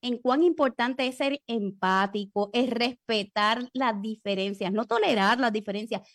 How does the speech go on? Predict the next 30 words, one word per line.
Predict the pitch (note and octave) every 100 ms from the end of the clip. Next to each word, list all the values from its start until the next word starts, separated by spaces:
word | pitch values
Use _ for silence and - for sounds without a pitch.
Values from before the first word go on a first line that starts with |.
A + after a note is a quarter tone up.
| -
respetar | A#3 A3+ A3+ G3 G3+ A3 C#4 -
a | A#3
lo | A3
que | A3+
no | G#3+ A#3 C4
es | C#4 D4 -
igual | A#3+ G3+ G#3 A3 A3+
que | A3+
yo, | A3+ C4+ - -
a | - B3
las | A#3+ A3+
personas | A3+ G#3+ - A#3 D4
que | - B3+
no | A#3+
piensan | A#3+ G3+ G#3+ F4+ F#4+ F4 C#4
como | A#3 F#3+
yo, | F#3 G3+ G#3 _ _ C#4
que | A#3+
no | A#3 C4
se | D4 C#4
ven | G#3 A#3+ E4+ E4+ D4 -
igual | A3 G3+ G#3+ A3+
que | A3 G3
yo, | A3
que | B3 A3
no | A3+
son | C#4+ C#4+
del | C4+ A#3
mismo | A3+ B3+ C4 C4
país | A3 G3 A#3 B3